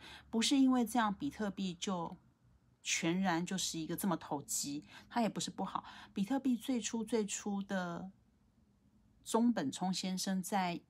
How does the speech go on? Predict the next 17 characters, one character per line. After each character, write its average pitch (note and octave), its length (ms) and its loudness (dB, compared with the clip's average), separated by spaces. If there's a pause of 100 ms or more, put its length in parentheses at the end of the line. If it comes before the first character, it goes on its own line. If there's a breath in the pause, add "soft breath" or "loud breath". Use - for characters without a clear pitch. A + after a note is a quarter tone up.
(220)
呃， C#3+ 640 -2 (680)
创 A3 320 4
造 G3+ 180 6
出 F#3+ 200 -4
比 C#3 200 -8
特 F#3+ 220 -4
币 F3+ 180 -6
这 G#3 200 -6
样 F3 180 -2
的 D#3+ 100 -6 (160)
一 - 120 -10
个 - 120 -10
标 D#3+ 320 -2
的， D#3+ 240 -6 (240 loud breath)
它 A#3 140 2
本 D3+ 220 -8
来， B2 260 -8